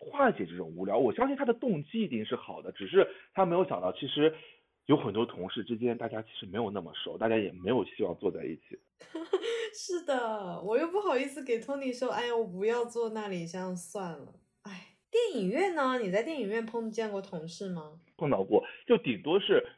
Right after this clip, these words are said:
Speaker 1: 进场的时候打个招呼而已，因为电影院大家需要 keep silent，你不可能在不停地和人讲话嘛。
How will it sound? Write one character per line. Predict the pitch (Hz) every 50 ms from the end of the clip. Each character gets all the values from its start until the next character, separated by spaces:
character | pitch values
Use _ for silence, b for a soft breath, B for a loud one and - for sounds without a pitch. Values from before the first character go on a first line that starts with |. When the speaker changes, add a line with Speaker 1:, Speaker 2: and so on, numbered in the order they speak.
| _ -
Speaker 1:
进 | - 220 196
场 | - - - 90
的 | 87 87
时 | - -
候 | 131 135
打 | - - - -
个 | 175 165
招 | - 143 170 196
呼 | - 139
而 | 104 110 113
已， | 165
因 | 208
为 | 240 220
电 | 185 - 233 202
影 | 131 117
院 | 120 123 113 117
大 | 151 151
家 | 147
需 | 151 - - 151
要 | 131 -
keep | - - - - _ -
silent， | 131 139 180 175 117 - - - -
你 | - 113
不 | - - 269
可 | - - - -
能 | - 90 101
在 | - 139
不 | 127 - -
停 | - - 95
地 | 101 -
和 | - 107
人 | 117 127
讲 | - - -
话 | _ - 127 117
嘛。 | -